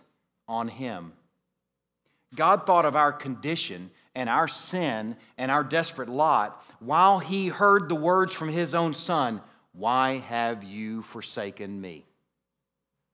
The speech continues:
He thought about our sins, your sins, for those who are in Christ,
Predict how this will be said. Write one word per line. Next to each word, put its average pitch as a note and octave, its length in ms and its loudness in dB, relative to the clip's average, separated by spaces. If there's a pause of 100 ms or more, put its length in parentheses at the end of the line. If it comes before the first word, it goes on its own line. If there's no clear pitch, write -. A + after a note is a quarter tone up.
(1300)
He A2 80 -12
thought G#2+ 220 -6
about D#2+ 160 -10
our F2+ 140 -8
sins, - 460 -18 (220)
your B2+ 240 -8
sins, - 360 -18 (1600)
for C3 120 -8
those D3+ 260 0
who C#3+ 120 -4
are B2+ 120 -2
in B2+ 140 -4
Christ, A2 500 -6